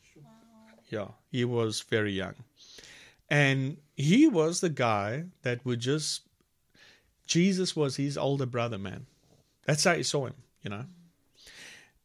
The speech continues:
Speaker 2: And by this time, he is an old man, and he wrote First John.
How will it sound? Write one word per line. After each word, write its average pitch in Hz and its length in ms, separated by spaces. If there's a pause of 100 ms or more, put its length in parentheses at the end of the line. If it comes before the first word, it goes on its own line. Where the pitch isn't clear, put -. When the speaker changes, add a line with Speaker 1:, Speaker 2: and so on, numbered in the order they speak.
Speaker 2:
And 165 320 (260)
by 180 240
this 202 280
time, 208 280
he 160 160
is 139 120
an 127 100
old 143 340
man, 131 480 (280)
and 127 120
he 139 240
wrote 127 300
First 131 400
John. 120 300